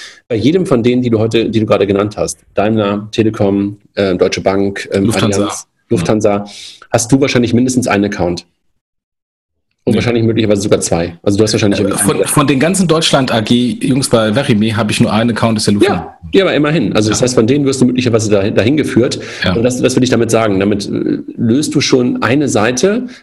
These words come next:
Speaker 1: wenn alle das ernst nehmen und ihre Kunden da drauf bekommen. Das ist sozusagen das, wa-, wo ich, wo ich, wie
Speaker 2: Okay.
Speaker 1: ich verstehe,
Speaker 2: Ja.
Speaker 1: was
Speaker 2: Okay.
Speaker 1: sozusagen, was ich meine mit, mit eine Stufe. Ja? Und dann musst du natürlich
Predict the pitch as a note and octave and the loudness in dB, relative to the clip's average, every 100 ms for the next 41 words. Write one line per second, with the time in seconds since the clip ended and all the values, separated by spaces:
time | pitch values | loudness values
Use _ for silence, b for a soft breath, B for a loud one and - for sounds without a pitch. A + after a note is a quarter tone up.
0 | - B2+ B2 B2 B2 G2+ G#2+ B2 C3 B2+ | -2 0 0 0 0 0 0 0 2 2
1 | B2+ A#2 A2 G#2+ A2 A2 - A#2+ A#2 G2+ | 2 0 0 0 -2 0 2 2 2 0
2 | F#2 F2+ E2+ - - E2 - B B B | 0 -2 -4 -6 -10 -10 -10 B B B
3 | - B2 C3 B2+ A#2 B2 A2+ A2+ - A#2 | 0 2 2 0 0 0 2 0 0 0
4 | A#2 - B2 A#2+ B2 A#2+ A#2+ - A#2 G#2+ | 0 0 -2 0 0 0 0 2 0 0
5 | - - - - B2+ A#2+ D3 G2+ - A#2 | -4 -8 -10 -12 -2 0 0 -2 0 0
6 | - C3 D3+ A#2+ D3 B B - B2 B2 | 2 2 2 0 -2 B B -2 0 0
7 | B2 B2 A#2+ A#2+ A#2+ A#2+ B2 A2 B2 C3 | -2 0 2 2 0 0 0 0 0 0
8 | A#2 - G#2+ - A2+ C3 - - A#2+ - | -2 0 -2 0 0 0 -2 0 -2 0
9 | F2+ G2 A2+ B2 C#3 C#3+ C3+ B2 C3 B2 | 0 0 2 2 2 0 0 0 2 0
10 | B2 | 0